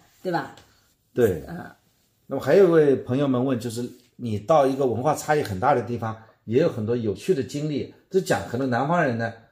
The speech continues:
Speaker 2: 就用他自己的那种玩法，就去玩他的雪场。
Speaker 1: 嗯。
Speaker 2: 比方说他不是按照标准的滑雪姿势，然后就玩得很嗨，
Speaker 1: 嗯。
Speaker 2: 就当成自己家呀。这女朋友到这，到男方家里来，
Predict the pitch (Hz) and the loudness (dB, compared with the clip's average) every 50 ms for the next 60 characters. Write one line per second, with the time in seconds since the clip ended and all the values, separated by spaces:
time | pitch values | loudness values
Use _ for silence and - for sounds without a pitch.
0 | _ _ - 156 160 143 - - - _ - 180 190 165 170 180 170 - - 233 | _ _ -4 -2 -2 -2 -2 -6 -14 _ 2 2 2 2 2 -2 -4 -4 -4 -6
1 | 233 170 - 135 123 101 107 110 135 143 131 127 104 90 95 87 87 110 143 143 | -4 -4 -2 -2 0 0 0 2 2 2 2 0 0 -2 -2 0 2 4 2 2
2 | - 117 - - - - _ _ _ _ _ - 127 127 127 135 139 123 107 110 | 2 -2 -4 -6 -8 -16 _ _ _ _ _ -4 -2 -2 -2 -2 -6 -4 -4 -4
3 | - 120 127 120 143 131 131 120 117 - 98 - - - 110 127 139 - 117 101 | -4 -4 -2 -2 0 0 2 0 0 -2 -6 -10 -6 -2 0 0 0 -2 -4 -10
4 | - - - _ _ _ _ - 185 165 143 113 123 135 131 127 143 127 120 135 | -12 -14 -20 _ _ _ _ -12 -10 -6 -2 -2 0 0 0 0 0 0 0 -2
5 | 139 135 127 - 127 127 131 131 131 - 147 143 143 127 123 120 113 - - 113 | -4 -4 -4 -4 -2 0 0 0 0 2 2 2 2 2 0 -4 -6 -6 -4 -4
6 | 127 113 117 104 - - 120 120 110 104 117 117 104 113 - - _ _ _ - | -4 -2 -4 -4 -4 -6 -8 -8 -8 -6 -4 -4 -4 -6 -8 -14 _ _ _ -8
7 | 110 110 135 131 110 - - - - - - 151 139 135 120 127 156 196 190 - | -4 -2 0 0 0 -2 -6 -14 -12 -8 -6 -2 0 0 2 2 4 2 2 2
8 | 143 123 107 87 101 135 147 147 147 147 147 - - 175 165 143 123 - - 147 | 0 -4 -6 -6 -2 0 2 2 2 2 0 -4 -8 -12 -12 -12 -14 -10 -8 -6
9 | 143 - 185 175 165 165 165 160 - - 196 143 123 101 - - 131 123 127 120 | -4 0 0 0 0 -2 -4 -4 -4 -4 -4 -4 -6 -4 0 2 2 4 4 2
10 | 104 98 - 170 139 120 107 - 117 147 160 143 120 143 139 127 - - 151 139 | 0 -2 -4 -4 -4 -4 -6 -6 -4 -2 -2 0 0 0 0 0 -2 -4 -6 -6
11 | - - - 139 123 117 123 139 135 143 143 127 151 139 135 123 110 98 98 104 | -6 -4 -2 -2 -2 -2 -2 -2 -2 -2 -2 0 0 0 0 0 -2 -2 -2 -4